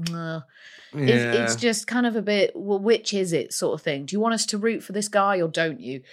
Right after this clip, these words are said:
Speaker 1: But my observation of it and my analysis of it is a little bit that it is a product of its time,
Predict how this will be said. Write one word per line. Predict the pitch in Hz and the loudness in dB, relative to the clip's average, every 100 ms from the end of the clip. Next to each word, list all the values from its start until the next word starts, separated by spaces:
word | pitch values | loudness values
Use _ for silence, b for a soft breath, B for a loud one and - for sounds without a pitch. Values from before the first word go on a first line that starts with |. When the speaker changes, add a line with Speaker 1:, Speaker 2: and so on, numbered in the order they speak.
| B B | B B
Speaker 1:
But | - 170 | -2 2
my | 185 220 214 202 - | 4 4 4 2 0
observation | 175 - 165 147 143 - 139 | -2 -2 -2 0 0 -2 -2
of | 127 | 0
it | - | 0
and | |
my | 156 160 | 2 0
analysis | 151 143 143 - 143 | 0 -2 -4 -8 -8
of | 147 | -4
it | 147 | 0
is | 175 160 | 0 2
a | 151 | 0
little | 156 151 156 | 0 -2 -4
bit | 143 - | -2 -2
that | 151 | -4
it | |
is | 160 151 | -4 -6
a | |
product | - 160 156 - | -4 -2 -2 -4
of | 147 | -10
its | - | -6
time, | 165 156 160 | -2 -2 -2